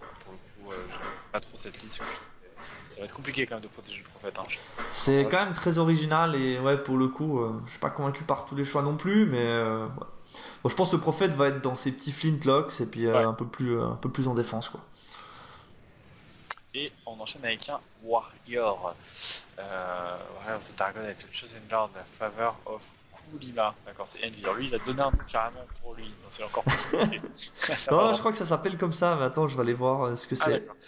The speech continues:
Speaker 1: Ok.
Speaker 2: Ouais, ça s'appelle comme ça.
Speaker 1: D'accord.
Speaker 2: Euh,
Speaker 1: Ok. Et donc, il a donné une traduction pour ceux qui suivent pas trop les versions. Euh, le, donc sur Blacksteed, avec la, toujours la grosse épée, un autre Chosen Lord B S B,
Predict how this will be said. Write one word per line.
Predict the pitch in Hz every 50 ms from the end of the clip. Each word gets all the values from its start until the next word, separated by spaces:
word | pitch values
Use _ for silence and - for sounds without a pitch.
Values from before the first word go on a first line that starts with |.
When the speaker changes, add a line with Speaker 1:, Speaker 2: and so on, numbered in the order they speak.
| - - - - -
Speaker 1:
Ok. | 104 92 - - -
Speaker 2:
Ouais, | 160 196
ça | 214 214 160
s'appelle | - 143 139 - 196 196 196
comme | - 170 151
ça. | 139 - 147 160 185 214 214 - - - - - - - - -
Speaker 1:
D'accord. | 160 - - 117 -
Speaker 2:
Euh, | - - - - - -
Speaker 1:
Ok. | - - - 104 - - - - - - - -
Et | 107 107 104 104 104
donc, | 101 - - - - - - - -
il | 107
a | 107
donné | 107 113 120 123
une | 127
traduction | 123 - - 120 117 117 - 135
pour | - - -
ceux | - - 117
qui | - - -
suivent | - - - 113 104 -
pas | - 113 110
trop | - - -
les | 120 110 110
versions. | 110 107 - - - 135 135 147 - - - - - - - - -
Euh, | 101 104 104 101 101 104
le, | 104 107 107 107 110 113 123 - - -
donc | 117 113
sur | - - 135
Blacksteed, | 123 127 113 - - - - - 131 127 123
avec | 113 98 101 95 - -
la, | 104 98
toujours | - - - 110
la | 107 104 101
grosse | - - 107 117 120 - -
épée, | 123 120 - - - 131 131 131 127 - - - - - - - - - - - - - - - - - - - -
un | 107 107 107 104 101 101 104 120
autre | 127 - -
Chosen | - 104 101 98 92
Lord | 95 98 101 98
B | 98 98 98
S | 95 90 104
B, | 107 104 107 110